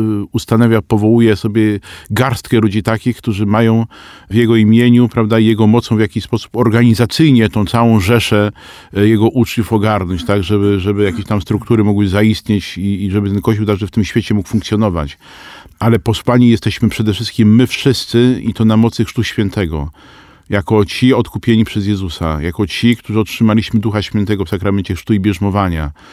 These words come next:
jako ci, którzy jesteśmy Jego uczniami, bo wszyscy jesteśmy Jego uczniami. Więc nie ma sensu się rozglądać i czekać na to, że, że biskupi za nas coś zrobią, że księża coś za nas zrobią, tym bardziej, że,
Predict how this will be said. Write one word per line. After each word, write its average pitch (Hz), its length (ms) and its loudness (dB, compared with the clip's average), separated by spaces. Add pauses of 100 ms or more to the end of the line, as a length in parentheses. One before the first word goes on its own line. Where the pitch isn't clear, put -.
(340)
jako 104 260 0
ci, 135 580 2
którzy 107 260 -4
jesteśmy 110 400 0
Jego 110 140 2
uczniami, 120 600 0
bo 98 160 0
wszyscy - 360 -4
jesteśmy 107 360 -2
Jego 101 160 -2
uczniami. 92 580 -2 (520)
Więc 107 200 0
nie 143 120 4
ma 131 120 4
sensu 123 300 0
się 113 160 0
rozglądać 110 720 2
i 110 180 0
czekać 110 320 0
na 113 120 0
to, 110 120 -2
że, 98 240 0 (480)
że 101 220 0
biskupi 104 500 0
za 110 100 2
nas 107 180 2
coś 104 180 0
zrobią, 104 280 2
że 101 100 0
księża 107 300 2
coś 101 200 -2
za 98 80 0
nas 98 200 0
zrobią, 98 400 0
tym 101 180 -4
bardziej, 104 300 0
że, 98 240 0